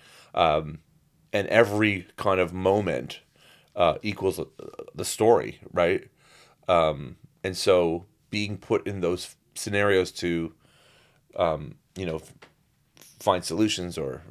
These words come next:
or excel or to learn or even make mistakes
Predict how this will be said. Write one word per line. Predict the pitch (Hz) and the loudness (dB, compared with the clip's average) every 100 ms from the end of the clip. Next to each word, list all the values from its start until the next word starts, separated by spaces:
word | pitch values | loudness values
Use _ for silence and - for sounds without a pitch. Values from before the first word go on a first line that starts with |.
| - - | -16 -10
or | 80 - | -8 -8
excel | - 123 113 101 | 4 6 8 6
or | 78 73 - | 2 -4 -10
to | 80 | -2
learn | 101 107 95 | 2 4 2
or | 80 - | -4 -6
even | 120 104 | -6 -2
make | 98 95 | -2 -2
mistakes | 92 - 107 98 90 - | -6 2 4 4 0 -10